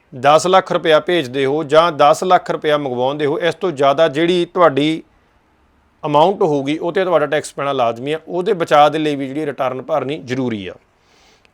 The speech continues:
ਇਸ ਤੋਂ ਇਲਾਵਾ ਪ੍ਰਾਪਰਟੀ ਦੀ ਖਰੀਦ ਵੇਚ ਆ ਜਿਹੜੀ,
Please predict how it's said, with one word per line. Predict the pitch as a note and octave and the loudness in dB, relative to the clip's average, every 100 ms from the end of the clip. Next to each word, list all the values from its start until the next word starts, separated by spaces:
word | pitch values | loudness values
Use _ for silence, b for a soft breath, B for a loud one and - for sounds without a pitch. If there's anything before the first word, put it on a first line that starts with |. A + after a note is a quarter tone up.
| - E3+ | 0 0
ਇਸ | - | 2
ਤੋਂ | G3+ F#3 | 2 4
ਇਲਾਵਾ | D#3+ C3 C#3+ | 6 6 6
ਪ੍ਰਾਪਰਟੀ | D#3 E3+ D#3+ E3 - F#3 | 6 8 6 6 -2 -4
ਦੀ | F3+ | -4
ਖਰੀਦ | - C#3+ D#3 D3+ | -4 -4 -4 -2
ਵੇਚ | D#3+ D3 | -2 -2
ਆ | D#3+ | -2
ਜਿਹੜੀ, | C#3 D#3+ E3 | -2 -4 -6